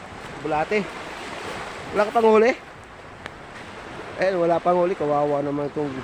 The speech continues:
bata, mga idol. Nagsikap talaga para maka-, ano, pang, pang ulam? <laughs> Nagsikap talaga siya. Ganyan to lang ang mga libangan ng mga kabataan dito, mga idol, namimingwit para may pang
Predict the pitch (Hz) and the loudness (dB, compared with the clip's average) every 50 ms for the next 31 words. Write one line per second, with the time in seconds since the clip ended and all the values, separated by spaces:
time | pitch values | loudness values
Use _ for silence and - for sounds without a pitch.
0 | 117 123 - 127 131 135 135 131 - 147 143 143 143 143 139 135 139 147 180 180 | -8 -6 -4 -4 -2 -2 -2 -4 -4 -4 -4 -2 -2 -2 -2 -2 -2 -2 -2 -2
1 | 160 151 131 - - 170 156 151 - - 151 - - 170 160 160 156 160 156 - | -2 -4 -6 -4 -2 -2 -2 -2 -2 -6 -6 -4 0 0 0 2 2 0 -2 0
2 | 170 156 151 151 156 151 147 - 156 - - - - - - - - 277 254 269 | 0 0 0 0 -2 -2 -4 -6 -6 -8 -8 -14 -14 -12 -6 0 2 4 4 6
3 | - 240 240 240 240 233 208 - - 247 240 254 269 269 277 269 302 302 415 - | 8 8 8 8 6 2 2 4 4 4 6 8 8 10 10 10 8 6 4 -2
4 | - - - - - - - - 208 208 - - 208 196 - - 196 196 - 190 | -6 -12 -16 -16 -14 -8 0 2 2 2 4 4 4 4 4 4 2 4 4 2
5 | 175 165 175 180 160 160 165 170 - - - - - - 240 269 - - - - | 0 2 0 0 -2 -2 -4 -6 -8 -12 -16 -14 -12 -10 -10 -8 -8 -8 -8 -8
6 | - - - - - 190 180 175 - 208 208 196 208 208 - - 208 202 208 196 | -8 -8 -8 -8 -4 -4 -4 0 4 4 4 6 6 2 2 4 4 4 6 6
7 | 202 190 - 370 370 208 214 202 220 185 - - - - - - - - - - | 4 4 4 4 4 4 4 2 0 -2 -4 -6 -16 -16 -16 -16 -14 -12 -12 -12
8 | - - - - - - - - - - - - - - - 147 160 175 185 202 | -10 -10 -12 -12 -12 -12 -14 -14 -14 -14 -14 -14 -14 -10 -4 2 4 4 4 4
9 | 208 190 220 214 208 202 202 202 202 196 202 196 185 180 180 165 175 170 175 180 | 4 2 2 2 4 4 4 4 2 2 2 4 4 4 4 6 6 6 6 6
10 | 180 175 175 175 175 170 165 160 160 165 165 165 160 165 160 160 160 165 160 - | 6 4 4 4 4 2 2 2 2 0 2 4 6 6 6 6 4 0 0 0
11 | 156 156 156 147 143 143 147 165 165 156 147 143 143 143 147 147 165 180 185 180 | 0 0 2 2 2 0 0 0 -2 -2 0 0 0 0 2 2 0 2 2 4
12 | 175 170 170 170 - - - - - - - - - - - - - - - - | 4 4 4 2 0 -6 -14 -14 -14 -14 -14 -12 -12 -10 -10 -10 -10 -10 -8 -6
13 | - 131 131 135 139 143 143 143 143 147 147 147 143 147 147 143 139 139 135 135 | -2 0 2 2 4 4 4 2 2 2 0 0 2 2 2 0 0 0 0 0
14 | 139 139 139 139 - 135 139 | 0 -2 -2 -2 -4 -4 -4